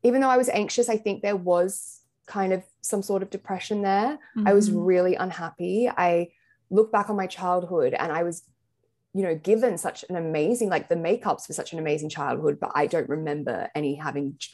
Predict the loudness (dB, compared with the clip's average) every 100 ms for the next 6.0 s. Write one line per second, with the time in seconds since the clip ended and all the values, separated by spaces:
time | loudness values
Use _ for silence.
0 | -20 -10 -6 -2 0 -2 0 2 2 -2
1 | -8 _ _ -20 -12 -8 -4 0 2 2
2 | 0 -4 -12 _ _ _ _ -2 0 2
3 | 2 2 0 0 -2 0 0 -2 -4 -4
4 | -4 0 2 0 0 -6 -6 -4 -2 0
5 | -2 -4 -2 -2 0 2 2 2 0